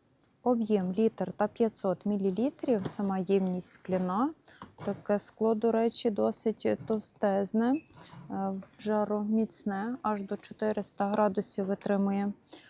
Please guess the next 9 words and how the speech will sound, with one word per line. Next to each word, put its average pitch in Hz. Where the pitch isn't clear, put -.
Двісті 208
дев'яносто 240
дев'ять 190
гривень. 196
Як 196
тільки 233
підійшла 196
до 190
промгрупи, 202